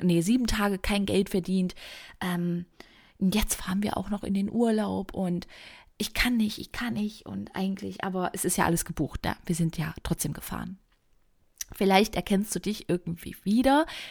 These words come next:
Da war eine kurze Panik dahinter. Auf der anderen Seite habe ich noch mal einmal durchgeatmet und habe mich dann, und das ist auch wieder Achtsamkeit und Reflexion.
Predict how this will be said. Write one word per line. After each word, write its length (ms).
Da 100
war 80
eine 140
kurze 400
Panik 560
dahinter. 540
Auf 60
der 100
anderen 200
Seite 240
habe 80
ich 100
noch 140
mal 140
einmal 400
durchgeatmet 800
und 180
habe 240
mich 300
dann, 200
und 160
das 140
ist 220
auch 320
wieder 320
Achtsamkeit 1040
und 240
Reflexion. 840